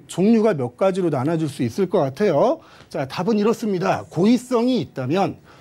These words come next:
임차인이 법적 문제 제기가 가능하다. <clears throat> 임대인이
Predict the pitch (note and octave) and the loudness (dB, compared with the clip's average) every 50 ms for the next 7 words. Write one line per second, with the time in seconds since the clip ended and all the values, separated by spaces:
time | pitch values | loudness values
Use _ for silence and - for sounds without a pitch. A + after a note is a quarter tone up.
0 | - _ _ - C3 C#3+ D#3+ D#3+ D#3 - - G#3+ G#3 F#3+ D3+ B2 B2 F#3 B3 D4 | -20 _ _ -4 -2 -2 -2 -2 -2 -2 -2 -2 0 0 0 0 0 2 2 2
1 | D4 - - - - C3 C3 - - - A3 G3+ F3+ D#3 C3+ C#3 C3+ B2+ E3 D#3 | 0 -2 -6 -6 -6 -6 -8 -8 -4 -2 0 0 0 0 -2 -2 0 0 0 -2
2 | B2 B2 A#2 A2 B2 A#2+ E3 E3 - - - A2 A2 A2 G#2+ C#3 E3+ D#3+ - - | -2 -4 -6 -6 -2 -2 -2 -2 -2 -6 -10 -10 -8 -6 -6 -6 -4 -2 -2 -2
3 | - - - - - - A#3+ - - C3 B2+ - - _ _ - - - - - | -4 -6 -12 -6 -2 0 0 0 -2 -6 -10 -12 -14 _ _ -20 -20 -20 -20 -20
4 | - - - - _ _ _ - D3+ F#3 G#3 A#3 B3 A#3+ C#4+ D4+ D4 C4+ A3 E3 | -20 -20 -20 -20 _ _ _ -2 0 2 4 4 4 4 4 2 2 2 0 0
5 | C#3+ C#3 C#3 D3 F#3 B3 C#4+ | 0 0 0 0 0 0 -2